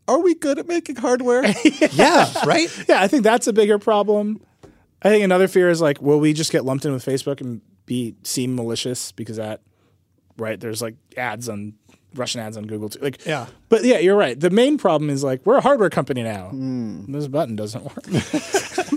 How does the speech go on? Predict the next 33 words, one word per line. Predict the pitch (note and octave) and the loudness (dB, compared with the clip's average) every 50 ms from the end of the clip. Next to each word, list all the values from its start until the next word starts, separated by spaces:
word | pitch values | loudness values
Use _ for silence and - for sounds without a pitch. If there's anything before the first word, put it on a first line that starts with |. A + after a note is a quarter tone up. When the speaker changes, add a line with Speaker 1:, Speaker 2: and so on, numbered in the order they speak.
| - - - - - - - | -6 -6 -10 -14 -14 -4 -2
Speaker 2:
This | F3+ E3 - - - | 0 0 0 -2 -4
mute | D3 C#3 D3 F3 E3+ E3+ | -4 0 0 0 0 0
switch | - - F#3+ E3+ D3+ - - - - | -4 -4 -2 -2 -2 -2 -6 -6 -2
doesn't | D3+ C#3+ C#3+ D3 C#3+ C#3 C3+ | -2 0 0 0 -2 -4 -2
do | C#3 C3 B2+ B2+ | -2 0 0 0
what | A#2 - | -2 -4
it | - - | -6 -6
says. | - - - - G3+ - - D4+ B3+ - - - - _ - - G#3 G#3+ - - - - - - - - - - | -6 -6 -6 -6 -8 -8 -8 -8 -8 -8 -8 -10 -8 _ -4 -4 -4 -4 -8 -10 -12 -12 -14 -14 -18 -10 -4 -2
Um, | D#3+ D#3 D3 D3 C3+ B2+ B2+ C3+ - _ _ _ _ _ _ _ _ _ _ _ _ | 0 0 2 0 0 -2 -6 -8 -12 _ _ _ _ _ _ _ _ _ _ _ _
I | - D3 C3+ | -4 -4 -4
don't | A#2 G#2 | -4 -6
know. | F#2 G2 - _ _ - | -10 -14 -18 _ _ -8
Speaker 3:
Yeah. | C3 A2 G#2+ G#2+ - _ _ - F#3+ | -8 -8 -8 -10 -14 _ _ -2 0
Speaker 2:
I | A#3 | 2
mean, | B3+ B3 A#3+ A#3 | 4 4 4 2
I'm, | A3 A3 A#3 A#3 G#3+ F#3+ - - - | 2 2 0 0 0 -2 -4 -4 -2
I'm | E3+ G3 G#3 | 0 2 2
inclined, | G#3+ G3 F#3 - - F3 D#3+ D3+ C#3 - _ _ - | 2 0 0 -2 -2 -4 -4 -4 -4 -8 _ _ -2
again, | F3 F3 G3+ F#3+ D#3 A#2+ A2 G#2+ A2 - _ | 0 2 2 2 2 0 -4 -10 -12 -14 _
to | - - F3 | -4 -2 0
me, | F3+ F#3 F3 D#3+ C3+ B2+ B2 A#2+ - _ _ _ _ _ _ _ _ _ _ _ _ _ _ _ _ _ _ _ _ - | 0 0 0 0 0 -2 -4 -6 -10 _ _ _ _ _ _ _ _ _ _ _ _ _ _ _ _ _ _ _ _ -8
if | D#3+ D3+ - | -8 -4 -2
I | E3 D3+ | -2 -2
could | D3+ D3+ | -2 -2
just | D#3+ D#3 - | -4 -2 -2
say | F3 | -2
something | D#3 - - D#3+ D#3 C3 | -2 -2 -4 -4 -4 -6
other | A2+ A#2+ B2 C3 | -6 -6 -6 -6
than | B2+ B2 G2+ | -6 -6 -6
"Okay, | G2+ A2+ - - A2+ | -8 -8 -8 -8 -8
Google." | G#2 G#2+ G#2 G2 A2 B2 C#3+ D#3 - _ _ _ _ _ _ _ _ _ _ _ _ | -8 -8 -8 -8 -8 -8 -8 -10 -12 _ _ _ _ _ _ _ _ _ _ _ _
Speaker 3:
Hey, | - E3 F#3+ | -4 -4 -2
Google. | D#3+ C#3 A#2+ B2 B2 C#3+ | -2 -4 -4 -4 -6 -8